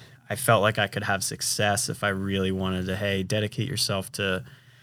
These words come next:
to the exact demands of this racing. I, I think, you know, I think I could have success. It was just, hey, can I do this in a way that I'm gonna enjoy it? Um, and it was like,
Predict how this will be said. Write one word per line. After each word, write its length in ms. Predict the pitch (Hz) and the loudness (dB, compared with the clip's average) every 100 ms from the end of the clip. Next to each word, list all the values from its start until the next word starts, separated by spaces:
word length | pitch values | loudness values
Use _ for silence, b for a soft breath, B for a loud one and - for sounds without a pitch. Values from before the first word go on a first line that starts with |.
| b b b b - | b b b b -2
to 100 | 117 | 2
the 160 | 107 101 | 4 2
exact 400 | 98 101 98 - | 4 2 2 -2
demands 420 | 98 95 92 95 | -2 0 0 -2
of 80 | 107 | -4
this 220 | - - | -2 10
racing. 520 | 120 120 - 101 98 | 10 12 6 2 0
I, 140 | 98 - | -2 -2
I 100 | 104 | -2
think, 260 | - 104 95 - _ | -2 -6 -6 -12 _
you 160 | - 104 | 0 2
know, 100 | 92 | 2
I 80 | 92 | -2
think 220 | - 113 | -4 -6
I 40 | |
could 160 | 98 98 | -4 2
have 160 | 95 95 | 2 0
success. 640 | - - 101 101 117 - | -4 -2 0 2 2 0
It 80 | 95 | -2
was 180 | 98 | -4
just, 480 | 101 101 - - - B B _ | -4 -2 -2 -4 -8 B B _
hey, 460 | 127 113 104 101 | -2 2 2 0
can 160 | 98 107 | -2 0
I 100 | 98 | 0
do 140 | 95 | 0
this 200 | 98 95 | 0 0
in 40 | 104 | -2
a 60 | 98 | -2
way 220 | 95 95 | 0 0
that 120 | 95 | 0
I'm 100 | 92 | -2
gonna 340 | 92 92 95 90 | -2 -4 -6 -4
enjoy 460 | 104 98 98 95 92 | -4 0 0 2 0
it? 240 | 90 92 - - | -2 -4 -10 -2
Um, 600 | 107 98 95 90 90 95 _ b b b b - | 0 2 0 -2 -4 -6 _ b b b b 6
and 280 | 160 160 143 | 8 10 8
it 120 | 117 | 8
was 260 | 120 104 | 6 4
like, 420 | 107 98 95 - | 4 4 2 -6